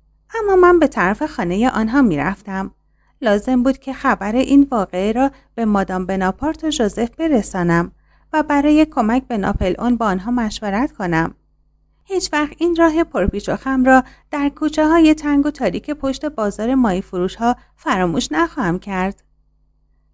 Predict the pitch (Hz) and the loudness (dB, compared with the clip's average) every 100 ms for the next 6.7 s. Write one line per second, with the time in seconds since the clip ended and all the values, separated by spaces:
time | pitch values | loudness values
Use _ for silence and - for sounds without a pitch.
0 | - 359 359 330 294 285 277 320 - 359 | -6 -2 0 4 6 6 8 6 2 0
1 | 349 339 240 214 220 349 359 202 151 147 | 0 0 -4 -2 2 4 4 2 -2 -6
2 | 165 160 151 - _ - - - - - | -6 -6 -6 -8 _ -12 -12 -14 -14 -6
3 | 427 - 330 330 320 311 311 311 311 302 | -4 0 -2 0 0 2 4 2 4 4
4 | 294 349 349 226 214 214 196 196 190 202 | 4 4 4 4 2 -6 -6 -4 -2 -2
5 | - 202 202 - 190 185 190 196 190 226 | -2 -2 -2 -2 -6 -6 -6 -8 -8 -4
6 | 196 185 - 190 170 165 | -2 0 -2 -4 -2 -2